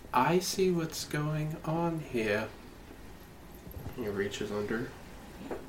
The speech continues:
He's doing something underneath his desk. And he goes, and within your head, Amon, you hear,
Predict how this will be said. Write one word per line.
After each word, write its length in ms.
He's 100
doing 240
something 380
underneath 380
his 160
desk. 440
And 120
he 60
goes, 240
and 100
within 300
your 140
head, 260
Amon, 340
you 80
hear, 300